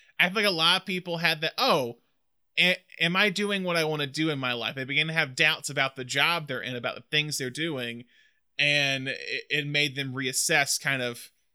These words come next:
how they were. And I think a lot of people also learned what the work environment is like, of, like, how you can put all these years into this company and they'll turn you, turn your,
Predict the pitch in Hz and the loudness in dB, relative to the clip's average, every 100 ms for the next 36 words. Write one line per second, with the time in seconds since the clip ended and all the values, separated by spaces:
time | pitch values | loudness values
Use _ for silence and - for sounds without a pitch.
0 | _ 135 127 127 139 165 113 - 135 135 | _ 0 0 -2 -2 -2 -2 -4 -2 -2
1 | 135 131 131 147 131 139 - 135 135 135 | -2 -2 -2 -2 -2 -2 -2 -4 -4 -4
2 | 143 135 _ _ 131 120 131 151 - _ | -6 -10 _ _ -12 -6 0 0 0 _
3 | _ - 143 151 135 151 147 151 139 139 | _ -8 0 0 2 2 2 -2 0 2
4 | 147 147 147 143 131 127 147 156 - 131 | 2 0 -4 -4 -4 0 2 2 0 -6
5 | 120 127 117 139 131 127 131 - 143 - | -6 -6 -2 -2 -2 -4 -12 -10 -8 -2
6 | 131 131 131 120 123 131 131 135 127 120 | 0 0 -2 -4 -4 -4 -4 -4 -4 -4
7 | - 143 160 123 120 127 _ _ _ _ | -4 -4 -6 -6 -6 -8 _ _ _ _
8 | - 131 131 131 123 127 - 135 131 131 | -2 2 2 0 -2 -4 -4 -4 -4 -8
9 | 117 - 147 143 | -10 -10 -8 -6